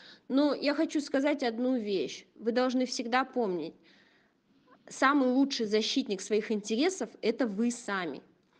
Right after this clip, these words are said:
Вы обязательно должны все читать и все изучать, а, что дают вам на, во время допроса. А, бывает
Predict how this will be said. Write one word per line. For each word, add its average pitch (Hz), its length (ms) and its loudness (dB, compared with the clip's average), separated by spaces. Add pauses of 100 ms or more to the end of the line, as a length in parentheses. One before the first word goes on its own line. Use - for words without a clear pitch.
(220)
Вы 202 120 2
обязательно 247 520 2
должны 214 480 0
все 220 320 0
читать 196 640 -2
и 190 60 -2
все 226 280 -4
изучать, 190 560 -4 (380)
а, 175 760 -2 (760)
что 247 400 0
дают 196 400 -2
вам 180 200 -2
на, 180 220 -4
во 196 160 -2
время 190 320 0
допроса. 180 680 -8 (880)
А, 180 300 -4
бывает 294 800 2